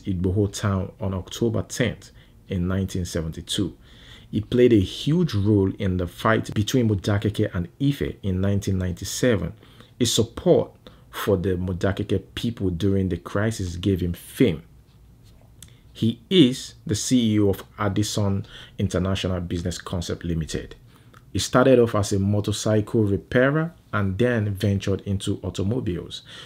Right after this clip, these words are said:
where he sells cars and was able to start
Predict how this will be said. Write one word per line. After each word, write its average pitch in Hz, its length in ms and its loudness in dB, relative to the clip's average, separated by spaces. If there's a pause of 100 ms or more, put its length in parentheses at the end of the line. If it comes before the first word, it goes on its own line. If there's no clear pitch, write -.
(160)
where 110 340 6
he 104 320 -2
sells 90 500 0
cars 110 640 -4 (380)
and 101 180 0
was 92 240 0
able 104 380 2
to 95 180 -6
start - 680 -4